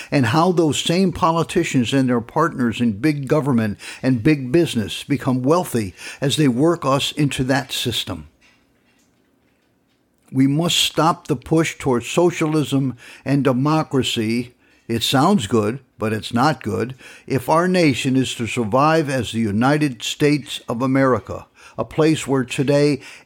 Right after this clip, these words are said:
any citizen is free to move to and prosper in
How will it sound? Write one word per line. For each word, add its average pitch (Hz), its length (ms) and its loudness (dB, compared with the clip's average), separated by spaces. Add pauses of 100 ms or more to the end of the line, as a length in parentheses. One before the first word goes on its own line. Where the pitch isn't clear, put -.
(160)
any 175 300 4
citizen 139 580 2
is 120 160 0
free 147 300 0
to 156 80 4
move 151 480 2
to 180 500 0
and 123 220 0
prosper 151 580 -4
in 147 340 2